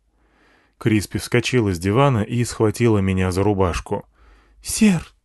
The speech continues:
ты прав! Как я об этом не подумала! Его еще можно спасти! Придумай, как, пожалуйста! Ты сумеешь, я знаю! Или хотя бы просто помоги мне туда попасть! Я должна быть там».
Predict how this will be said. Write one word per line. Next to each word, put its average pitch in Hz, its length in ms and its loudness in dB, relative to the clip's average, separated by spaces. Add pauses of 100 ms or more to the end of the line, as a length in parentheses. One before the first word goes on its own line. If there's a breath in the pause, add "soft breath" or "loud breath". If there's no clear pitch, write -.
ты 180 140 0
прав! 226 540 4 (400 loud breath)
Как 196 220 0
я 208 80 4
об 202 100 4
этом 214 200 2
не 208 100 2
подумала! 196 600 2 (300 soft breath)
Его 196 260 6
еще 208 220 2
можно 208 260 2
спасти! 180 680 0 (360)
Придумай, 202 540 4 (140)
как, 196 420 2
пожалуйста! 185 680 0 (500 loud breath)
Ты 208 100 4
сумеешь, 196 540 2
я 175 160 2
знаю! 170 480 0 (460 loud breath)
Или 190 320 4
хотя 190 260 2
бы 196 80 4
просто 185 400 2
помоги 170 380 2
мне 170 240 2
туда 170 260 0
попасть! 170 580 -4 (380 loud breath)
Я 190 240 4
должна 185 540 4
быть 185 320 0
там». 151 480 2